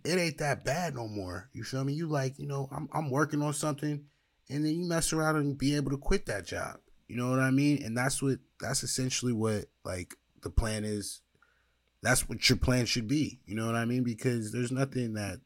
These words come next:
should take over your main source of income,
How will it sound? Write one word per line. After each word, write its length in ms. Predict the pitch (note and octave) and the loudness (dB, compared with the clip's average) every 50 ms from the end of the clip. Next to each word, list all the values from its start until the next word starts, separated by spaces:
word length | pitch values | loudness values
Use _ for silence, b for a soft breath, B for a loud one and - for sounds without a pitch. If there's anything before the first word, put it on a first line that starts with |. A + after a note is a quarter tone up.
| _ _ _ | _ _ _
should 420 | - - - - G#2+ G2+ G2 - - - - | -6 -4 -2 -2 0 -2 -4 -4 -8 -6 0
take 240 | - B2+ A2+ F#2+ - | 0 2 2 2 2
over 200 | G#2+ G#2+ G2 G2 | 0 0 2 2
your 160 | G2 F#2+ F#2+ | 0 0 0
main 240 | F2 F#2 F#2 F2+ F2+ | -2 -2 -2 -4 -4
source 240 | - - F2+ E2+ - | -6 -6 -8 -8 -8
of 80 | - - | -10 -10
income, 400 | F2+ F2 F2 - F2+ F2+ F#2+ | -10 -10 -8 -8 -8 -8 -8